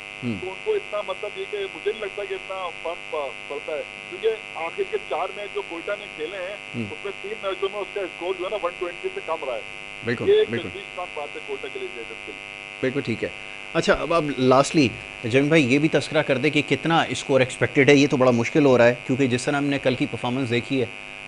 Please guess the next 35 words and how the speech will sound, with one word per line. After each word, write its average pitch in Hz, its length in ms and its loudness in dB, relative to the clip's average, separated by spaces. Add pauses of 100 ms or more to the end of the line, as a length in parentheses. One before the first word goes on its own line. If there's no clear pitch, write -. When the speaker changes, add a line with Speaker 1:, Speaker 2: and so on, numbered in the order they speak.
Speaker 1:
तो 135 60 2
लग 120 240 6
नहीं 151 120 6
रहा 151 100 8
कि 139 120 2
कोई 135 180 4
भी 139 100 4
टीम 127 220 4
जो 131 120 6
है 117 60 8
बड़ा 113 180 8
स्कोर 127 200 0
सेट 120 240 2
कर 123 100 4
सकेगी। 131 380 2
ताहम 120 280 2
ये 135 140 4
कि 147 100 0
इस्लामाबाद 123 520 0
यूनाइटेड 110 400 0
एक 123 120 4
ऐसी 117 240 0
टीम 117 260 0
है 101 400 -4 (180)
जो 135 80 4
इस 135 120 0
टूर्नामेंट 131 380 2
का 147 60 4
सबसे 131 260 0
बड़ा 123 160 8
स्कोर 120 280 4
सेट 113 220 2
कर 117 100 4
चुकी 113 320 0
है। 120 100 4